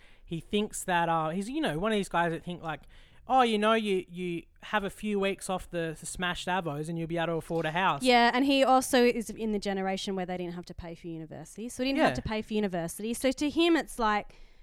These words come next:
Speaker 2: "You get a uni degree?" You know, just fucking
Speaker 1: Just do it.
Speaker 2: just do it. Don't, don't, don't do any, you know, if you're getting in trouble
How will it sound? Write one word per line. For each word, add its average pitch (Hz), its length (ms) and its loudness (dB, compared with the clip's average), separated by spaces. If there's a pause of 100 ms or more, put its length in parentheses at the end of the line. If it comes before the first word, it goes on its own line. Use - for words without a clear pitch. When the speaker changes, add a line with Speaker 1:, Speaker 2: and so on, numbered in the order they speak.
(220)
Speaker 2:
"You 330 120 -2
get 370 200 6
a 370 40 6
uni 392 360 6
degree?" 403 520 4 (680)
You 339 140 0
know, 339 240 6 (1400)
just - 400 -2
fucking 381 460 6
Speaker 1:
Just - 240 0
do 214 160 6
it. - 180 0
Speaker 2:
just - 260 2
do 294 160 4 (100)
it. - 120 2 (340)
Don't, 415 320 8
don't, 466 240 8 (100)
don't 494 220 2
do 453 180 4
any, 359 220 4 (220)
you 403 120 4
know, 392 160 10
if 381 220 4
you're 415 100 2
getting 480 280 8
in 330 80 12
trouble 349 500 2